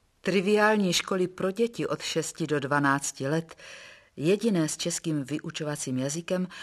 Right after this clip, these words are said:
poskytovaly jenom nejnutnější penzum vědomostí potřebných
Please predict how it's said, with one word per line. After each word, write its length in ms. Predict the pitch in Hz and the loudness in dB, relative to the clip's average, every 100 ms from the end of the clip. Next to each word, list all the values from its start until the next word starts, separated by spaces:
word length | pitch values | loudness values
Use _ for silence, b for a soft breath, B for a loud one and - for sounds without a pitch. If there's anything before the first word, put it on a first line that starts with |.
| B _ | B _
poskytovaly 580 | 226 220 240 240 233 233 | -4 -2 -2 0 2 4
jenom 500 | 208 208 202 160 151 | 4 4 6 6 6
nejnutnější 1000 | 175 220 220 226 214 208 202 - - 190 | 6 6 6 4 2 2 2 2 0 -2
penzum 520 | - 165 170 175 165 | -2 0 2 2 2
vědomostí 720 | 151 156 151 139 139 - 151 | 2 2 4 2 0 -2 -6
potřebných 720 | 135 139 - 139 143 139 127 | -6 -6 -2 -2 0 0 -2